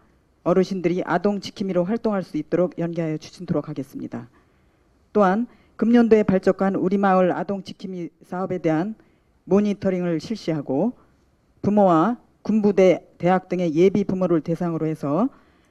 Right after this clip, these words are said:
찾아가는 부모 교육도 확대하여 추진할 계획입니다. 앞으로 아동보호와 아동학대 예방에 대한 만전을 기해서 아동이 건강하게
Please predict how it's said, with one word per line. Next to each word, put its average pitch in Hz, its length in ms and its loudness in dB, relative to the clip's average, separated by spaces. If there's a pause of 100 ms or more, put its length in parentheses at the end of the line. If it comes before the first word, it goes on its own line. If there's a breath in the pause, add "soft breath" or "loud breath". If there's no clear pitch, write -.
(100)
찾아가는 214 500 2
부모 180 280 -2
교육도 160 480 -2
확대하여 190 580 0
추진할 214 380 -2
계획입니다. 131 560 -4 (1000)
앞으로 185 520 2
아동보호와 180 580 2
아동학대 185 520 0
예방에 170 280 2
대한 151 320 -2
만전을 170 360 -2
기해서 151 560 -2 (400 soft breath)
아동이 170 560 0 (120)
건강하게 165 720 -2